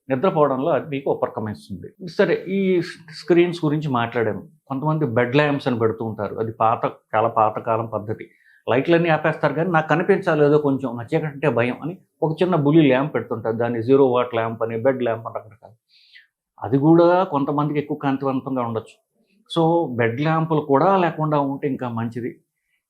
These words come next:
మీకు ఏమన్నా చీకటి అంటే భయం, ఏదో చిన్న ల్యాంప్ ఉండాలంటే నీలి రంగు కాకుండా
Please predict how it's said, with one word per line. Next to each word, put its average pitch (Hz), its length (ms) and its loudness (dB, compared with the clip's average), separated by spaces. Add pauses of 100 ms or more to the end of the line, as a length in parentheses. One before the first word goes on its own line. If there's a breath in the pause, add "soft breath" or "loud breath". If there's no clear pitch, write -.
(100)
మీకు 147 200 -2
ఏమన్నా 131 260 2
చీకటి 151 300 -2
అంటే 139 140 0
భయం, 127 340 2
ఏదో 127 160 4
చిన్న 139 220 0
ల్యాంప్ 131 320 0
ఉండాలంటే 135 440 0
నీలి 165 580 4
రంగు 175 500 2
కాకుండా 131 560 0